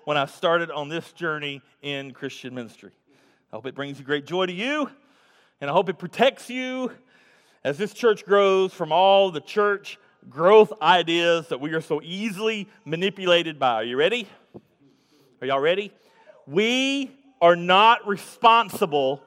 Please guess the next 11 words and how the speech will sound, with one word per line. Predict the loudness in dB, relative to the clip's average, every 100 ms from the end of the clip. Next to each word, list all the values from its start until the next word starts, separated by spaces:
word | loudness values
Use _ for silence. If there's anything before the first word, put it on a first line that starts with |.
| _ _ -6
for |
the | -4
growth | -4 2 4 6 4 0 -10 -20 _ _ _ _ -4
of | -2
the | -2
church. | -6 -6 -6 -12 -20 _ _ _ _ _ _ _ _ _ _ _ _ _ _ _ _
I'm | -12
gonna | -4
say | -4
it | -4
again. | -6 -12 -14